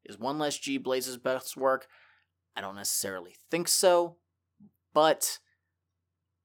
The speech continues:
everything, this is all opinionated. We don't have exact answers for stuff like that. So, what I will state is that the,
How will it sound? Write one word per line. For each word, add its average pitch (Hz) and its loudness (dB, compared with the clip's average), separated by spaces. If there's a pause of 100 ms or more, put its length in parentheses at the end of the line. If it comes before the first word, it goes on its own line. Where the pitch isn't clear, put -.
(960)
everything, 143 0
this 127 -4
is 139 0
all 139 4
opinionated. 117 -8 (400)
We 131 -6
don't 123 -4
have 110 -2
exact 104 -6
answers 104 -10
for 101 -12
stuff 101 -8
like 98 -4
that. 90 -6 (600)
So, 117 2 (1080)
what 110 -2
I 110 2
will 143 8
state 113 0
is 110 -6
that 104 -4 (760)
the, 113 -8